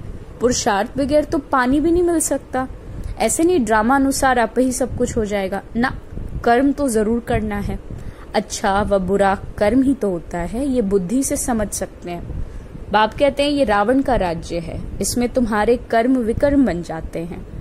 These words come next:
वहां रावण का राज्य नहीं है। तो मैं तुमको कर्म अकर्म विकर्म की गति समझाता हूँ।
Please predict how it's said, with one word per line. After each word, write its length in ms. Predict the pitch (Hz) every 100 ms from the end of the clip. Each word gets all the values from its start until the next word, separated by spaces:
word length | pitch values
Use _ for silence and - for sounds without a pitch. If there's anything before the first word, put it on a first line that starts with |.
| - - - -
वहां 320 | 196 214 302 320
रावण 320 | 214 202 214
का 140 | 214
राज्य 380 | 196 170 165 175
नहीं 300 | 170 160 165
है। 220 | 175 233 370 - - -
तो 60 |
मैं 260 | 196 202 226
तुमको 360 | 269 240 226 214 -
कर्म 320 | 262 294 302
अकर्म 400 | 214 - 202 202
विकर्म 400 | 175 - 180 175
की 160 | 175 196 170
गति 260 | 185 185 185
समझाता 600 | - 175 170 190 - -
हूँ। 120 | 175